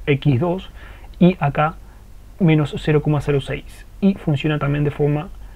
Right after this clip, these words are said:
correcta, menos cero coma cero seis. Ahora, ¿por qué nos tira una solución, en este caso,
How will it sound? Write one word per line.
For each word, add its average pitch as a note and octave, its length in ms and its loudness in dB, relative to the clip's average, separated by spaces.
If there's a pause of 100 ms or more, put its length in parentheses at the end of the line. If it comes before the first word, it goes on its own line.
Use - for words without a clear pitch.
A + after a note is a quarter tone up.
(640)
correcta, C3+ 560 -2
menos D3 220 2
cero D3 200 2
coma C#3+ 160 0
cero C3+ 260 -6
seis. - 220 -16 (1080)
Ahora, F3+ 340 8
¿por F3 220 6
qué B3 300 2 (440)
nos E3+ 220 8
tira G#3 280 6
una E3+ 240 6
solución, F3 680 4 (580)
en C#3 160 6
este C#3+ 160 4
caso, D#3+ 340 0